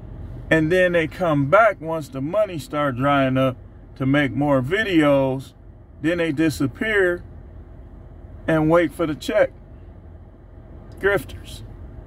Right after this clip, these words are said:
The ones that's not grifters that maybe they either,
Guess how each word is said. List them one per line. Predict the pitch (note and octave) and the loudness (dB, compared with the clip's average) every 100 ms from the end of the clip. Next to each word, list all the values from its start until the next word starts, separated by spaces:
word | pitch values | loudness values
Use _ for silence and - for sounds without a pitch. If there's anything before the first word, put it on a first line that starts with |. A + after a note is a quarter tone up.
| - - - | -18 -12 -2
The | C3+ | 2
ones | F3 G3+ G3+ | 4 2 0
that's | E3 D#3 C3+ | 0 0 2
not | D3+ F3+ G#3 F#3+ | 2 4 4 0
grifters | D3+ D#3+ D#3 - D#3 D3 | -2 0 0 -2 -2 0
that | C3+ C3 | 0 -2
maybe | D3+ D#3 D#3 | -2 0 2
they | D3+ D3+ - | 2 0 0
either, | C#3 B2+ A#2 A2 A2+ | 0 2 0 -2 -4